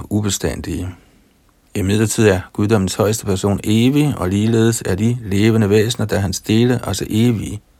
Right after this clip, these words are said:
Mamaivangsho jiva loke, jiva bhuta sanatana. Guddommens højeste person er Sanatan,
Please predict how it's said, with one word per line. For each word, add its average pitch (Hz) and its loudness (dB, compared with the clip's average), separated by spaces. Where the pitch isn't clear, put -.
Mamaivangsho 92 0
jiva 101 2
loke, 98 0
jiva 120 4
bhuta 104 0
sanatana. 90 -4
Guddommens 127 4
højeste 120 0
person 101 0
er 95 0
Sanatan, 113 -2